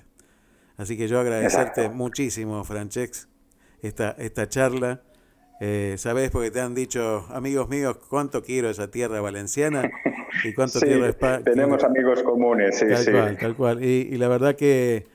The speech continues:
Speaker 1: que, bueno, siempre uno aprende de países que, que están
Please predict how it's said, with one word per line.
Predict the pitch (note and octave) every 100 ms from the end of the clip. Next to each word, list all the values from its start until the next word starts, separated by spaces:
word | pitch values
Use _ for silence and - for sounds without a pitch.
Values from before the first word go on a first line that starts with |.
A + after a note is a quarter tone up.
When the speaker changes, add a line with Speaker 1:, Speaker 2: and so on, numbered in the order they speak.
| _ _
Speaker 1:
que, | -
bueno, | D3 D3+ C3+
siempre | E3 E3+ F3 D#3 C3+
uno | C#3+ D#3+
aprende | C#3+ E3 E3 B2 A2+ B2 C#3+ _ -
de | G#2+
países | G#2 A2 A#2+ C3+ A2
que, | G#2+ G2+ F#2 F2 - - _ -
que |
están | G#2+ - B2+ A2 G2